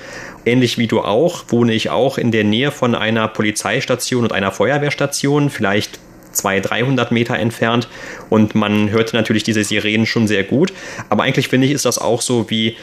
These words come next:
eine ganz normale Feuerwehrübung in Deutschland. So kannte ich das auch von dort, wenn dieser Probealarm dort getestet wurde früher. Das war immer samstags, ist vielleicht heute auch noch so.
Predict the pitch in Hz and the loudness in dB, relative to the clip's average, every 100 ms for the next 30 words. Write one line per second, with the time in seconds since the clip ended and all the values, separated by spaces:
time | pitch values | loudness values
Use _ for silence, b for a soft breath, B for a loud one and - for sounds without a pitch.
0 | B - 107 104 110 120 107 104 104 104 | B 0 0 0 -2 0 0 0 0 0
1 | 101 - - 117 113 110 104 110 107 107 | 0 -4 -2 0 2 0 -2 -2 -2 0
2 | 104 - 104 92 120 - 127 127 120 - | 0 0 0 0 0 0 0 0 -2 -4
3 | - - 104 107 107 - 104 - - 104 | -4 0 0 0 -2 -2 -2 -2 -2 0
4 | 101 98 104 110 107 101 101 B B B | 2 2 0 0 0 0 0 B B B
5 | 107 101 98 95 - 135 139 107 117 113 | -2 0 0 -2 0 2 2 0 0 2
6 | 117 113 113 - 117 - 113 110 117 113 | 2 0 0 -2 -2 -2 0 2 2 0
7 | - 117 110 - 101 101 104 98 98 107 | 0 0 0 0 0 0 0 0 0 0
8 | - 120 113 - 110 - 98 - 101 - | 0 0 0 -2 -6 -2 -2 0 0 0
9 | - - 107 - 107 107 | -2 0 0 2 0 0